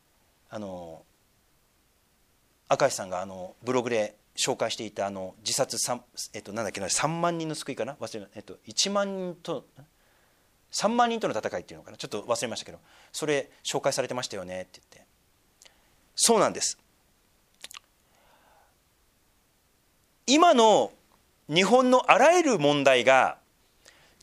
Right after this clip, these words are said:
自殺数の多さに集約されてるんではないかなって私は感じます。何も起こってないかのように見えるんですよ。大丈夫なように見えるんですよ。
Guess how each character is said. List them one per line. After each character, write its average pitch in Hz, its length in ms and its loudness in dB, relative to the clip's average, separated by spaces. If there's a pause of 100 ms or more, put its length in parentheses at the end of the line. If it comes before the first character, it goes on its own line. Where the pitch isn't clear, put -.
(140)
自 185 120 4
殺 320 300 4
数 175 400 4
の 131 360 4 (520)
多 262 280 4
さ 170 180 4
に 139 120 4
集 285 320 4
約 311 220 2
さ 277 100 0
れ 294 80 0
て 302 100 -6
る 302 80 -4
ん 269 60 -4
で 220 40 0
は 185 60 6
な 160 80 0
い 156 60 0
か 156 80 -4
な 151 80 2
っ 147 60 -6
て 123 80 -10
私 - 220 -4
は 120 60 -8
感 98 220 -12
じ 78 80 -20
ま - 80 -20
す。 - 160 -20 (1080)
何 320 260 6
も 370 160 6
起 359 40 -6
こ 359 100 2
っ 359 60 -2
て 294 120 4
な 285 100 6
い 285 60 4
か 240 100 10
の 196 60 6
よ 147 60 4
う - 20 2
に 113 60 -2
見 135 120 2
え 190 80 8
る 165 100 4
ん 104 60 -6
で 82 80 -12
す - 140 -12
よ。 76 100 -18 (640)
大 349 260 8
丈 392 120 4
夫 381 100 2
な 339 60 4
よ 269 80 6
う - 20 0
に 190 80 2
見 208 140 2
え 311 140 4
る 262 120 4
ん 156 80 -2
で 113 120 -8
す - 120 -10
よ。 156 160 -16